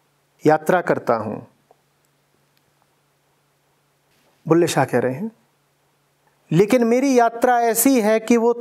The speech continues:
तब शुरू होती है जब मैं बिल्कुल शांत, आराम, विश्राम की हालत में होता हूँ।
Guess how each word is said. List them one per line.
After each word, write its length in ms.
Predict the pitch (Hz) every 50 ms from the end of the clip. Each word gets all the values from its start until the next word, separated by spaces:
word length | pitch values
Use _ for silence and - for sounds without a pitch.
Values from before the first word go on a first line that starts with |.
| 233
तब 160 | 240 247 233 233
शुरू 300 | 226 - 240 220 220 214
होती 320 | 190 196 196 196 - 196 196
है 220 | 180 190 220 226 220
जब 240 | 170 170 208 208 175
मैं 260 | 196 220 220 214 170
बिल्कुल 420 | 180 196 196 202 - 233 233 233 190
शांत, 540 | - - - 190 185 202 220 226 220 - - 226 - - - _ _ _ _ _ _ _ _ -
आराम, 480 | 147 165 175 180 190 196 220 226 214
विश्राम 580 | 180 170 160 165 - - 190 202 226 240 226 220
की 160 | - - 190
हालत 340 | 160 156 160 156 156 151 160
में 100 | 170 165
होता 260 | 139 127 123 - - -
हूँ। 160 | 50 -